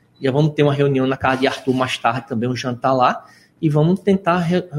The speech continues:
re-, realmente resolver isso pra que a gente possa dar início aos trabalhos e fazer os debates. Eu digo sempre, Carol, quem não gosta, é, de instalar comissões é o governo,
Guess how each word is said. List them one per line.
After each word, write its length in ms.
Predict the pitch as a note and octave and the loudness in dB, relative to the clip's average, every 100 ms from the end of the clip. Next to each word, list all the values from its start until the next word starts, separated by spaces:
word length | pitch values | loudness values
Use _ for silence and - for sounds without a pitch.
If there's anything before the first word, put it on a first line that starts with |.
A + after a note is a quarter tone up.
| D3 | -10
re-, 160 | D3 - | -12 -8
realmente 560 | C3+ E3 D#3+ D3 D3+ D#3 | 0 0 2 0 -2 -2
resolver 440 | E3+ F3+ E3 E3 | 0 2 2 2
isso 260 | C#3+ D3 - | 0 -2 -10
pra 100 | - | -8
que 100 | F3+ | -4
a 40 | |
gente 140 | F#3 - | -6 -6
possa 560 | E3 D#3 D#3 G3 F#3+ - - _ _ _ _ _ - | -6 -4 -2 -2 -2 -4 -16 _ _ _ _ _ -10
dar 220 | C3+ E3+ | -2 2
início 460 | G#3 F3 F3+ - A3+ | 4 4 2 0 -2
aos 120 | A3 | -2
trabalhos 840 | - G#3+ D#3+ D3 E3 A3 - - _ _ _ | 0 2 4 4 4 2 -2 -10 _ _ _
e 240 | - F#3 F3 _ | -4 -4 -6 _
fazer 220 | - F3 F#3 | 0 4 4
os 60 | |
debates. 520 | G3+ A#3 C3 G#2 - C#3 | 4 4 0 -2 -8 -2
Eu 140 | C#3+ | 2
digo 200 | D3+ F#3+ | 2 2
sempre, 800 | - - E3+ F3 D3 G#2+ - - | 0 -2 0 2 2 0 -4 -10
Carol, 360 | - C3+ A#2+ - - - _ - | -2 0 0 -2 -10 -20 _ -2
quem 140 | E3 | 2
não 200 | F#3 G3 | 4 4
gosta, 680 | D#3+ D#3+ E3 - C#3 A#2 - - _ | 4 2 2 0 0 0 -8 -20 _
é, 300 | B2 B2 A#2+ | -2 2 2
de 760 | A2 A#2+ C3+ C3+ C3 B2 A2+ - _ | 2 -2 -2 2 2 0 -2 -8 _
instalar 400 | D3+ - D3 D3 | -8 0 2 2
comissões 440 | E3 D#3+ - D#3 D#3+ | 2 0 2 2 2
é 60 | |
o 60 | F3 | 4
governo, 580 | G#3 G3+ C#3+ C#3+ C3 | 4 4 4 4 0